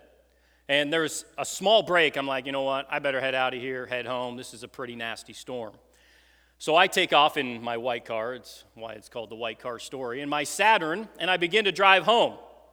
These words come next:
Now, not to embellish the story for more than it is, but I cannot see, all right? I mean, the rain is pouring down. I have terrible eyes as it is.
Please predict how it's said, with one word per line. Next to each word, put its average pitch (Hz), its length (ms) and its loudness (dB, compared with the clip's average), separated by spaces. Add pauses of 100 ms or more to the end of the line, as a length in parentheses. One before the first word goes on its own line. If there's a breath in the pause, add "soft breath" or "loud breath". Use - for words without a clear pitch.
(580)
Now, 127 300 -6 (300)
not 143 240 -4
to 147 80 -8
embellish 135 400 -2
the 123 60 -14
story 131 480 -6 (220 soft breath)
for 156 100 -6
more 147 200 -4
than 135 120 -8
it 127 80 -8
is, 160 240 0
but 151 100 -6
I 147 120 4
cannot 175 400 0
see, 151 480 -6 (280 soft breath)
all 135 80 -2
right? 151 240 0
I 151 40 -4
mean, 156 140 -4
the 147 100 -2
rain 160 320 -2
is 151 120 -8
pouring 151 300 -6
down. 143 280 -4
I 131 80 -6
have 127 120 -8
terrible 131 300 -4
eyes 127 260 -2
as 117 100 -10
it 117 100 -14
is. 131 340 -4